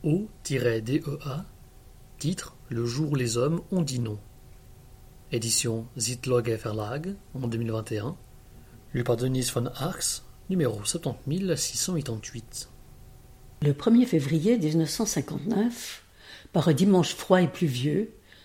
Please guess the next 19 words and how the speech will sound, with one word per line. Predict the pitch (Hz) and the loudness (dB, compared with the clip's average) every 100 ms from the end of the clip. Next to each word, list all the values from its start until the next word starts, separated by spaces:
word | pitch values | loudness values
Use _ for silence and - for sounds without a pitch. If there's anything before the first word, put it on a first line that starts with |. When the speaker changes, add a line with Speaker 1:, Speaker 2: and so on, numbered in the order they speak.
| - _ - - | -20 _ -8 0
Speaker 2:
les | 170 | 2
citoyens | 254 240 214 214 | 2 4 4 4
suisses | 208 - 247 262 - | 2 0 0 0 0
se | - | -2
sont | 170 - | 0 2
rendus | 151 196 180 160 | 4 4 6 4
aux | 139 | 4
urnes | 135 220 254 254 254 - - - | 4 4 8 6 4 -10 -16 2
pour | 196 175 | 4 8
décider | 175 196 208 180 254 | 8 6 4 4 4
d'accorder | 208 147 185 165 170 151 - | 4 4 4 4 2 2 4
ou | 196 190 | 8 8
non | 160 170 247 - | 8 6 2 -2
le | 170 170 | 2 2
droit | 170 180 | 4 4
de | |
vote | 143 175 180 | 4 2 2
aux | 151 | -2
femmes. | - - 190 175 | 0 -2 -2 -4